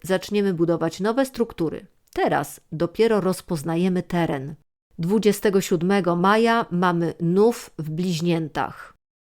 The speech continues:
a punkt kulminacyjny tego nowiu wypada o godzinie piątej zero trzy dla Warszawy.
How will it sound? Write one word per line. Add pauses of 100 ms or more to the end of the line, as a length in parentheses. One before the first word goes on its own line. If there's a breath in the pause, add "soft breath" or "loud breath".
(220)
a (120)
punkt
kulminacyjny
tego
nowiu
wypada
o
godzinie
piątej
zero
trzy
dla
Warszawy.